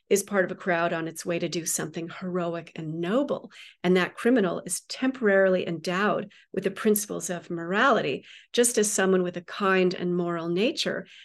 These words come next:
can turn into an absolute psychopath when <laughs> swept up in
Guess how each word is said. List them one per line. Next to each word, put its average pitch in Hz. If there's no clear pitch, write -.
can 220
turn 202
into 185
an 180
absolute 175
psychopath 180
when 180
<laughs> -
swept 226
up 196
in 185